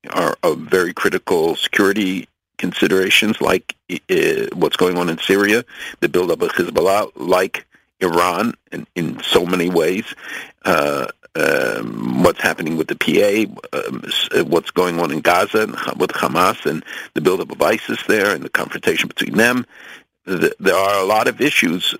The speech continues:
on the Prime Minister's, uh, agenda. Uh, obviously, Jerusalem is central, and it's something that he and all, everybody feels very strongly about, the recognition. Uh, so I think he would also argue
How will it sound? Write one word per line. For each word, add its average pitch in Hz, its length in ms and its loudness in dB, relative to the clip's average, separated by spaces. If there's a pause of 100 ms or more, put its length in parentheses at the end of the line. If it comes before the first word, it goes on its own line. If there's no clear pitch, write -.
(260)
on 92 240 2
the 85 80 -2
Prime 87 260 0
Minister's, 92 800 0 (380)
uh, 87 140 2 (120)
agenda. 123 580 0 (540)
Uh, 87 80 0 (140)
obviously, 113 440 2
Jerusalem 92 760 2 (260)
is - 140 -4
central, 95 440 0
and 87 120 -2
it's - 100 -14
something 85 440 -2
that 76 260 -2 (280)
he 95 260 2
and - 240 -4 (100)
all, 71 360 0
everybody 82 360 0
feels 90 320 0
very 92 220 2
strongly 120 480 2
about, 82 280 0
the 78 100 -2
recognition. 98 760 2 (640)
Uh, 80 720 0 (100)
so 80 200 4
I 90 120 2
think 101 220 -2
he 143 140 0
would 123 160 4
also 107 380 0
argue 92 600 0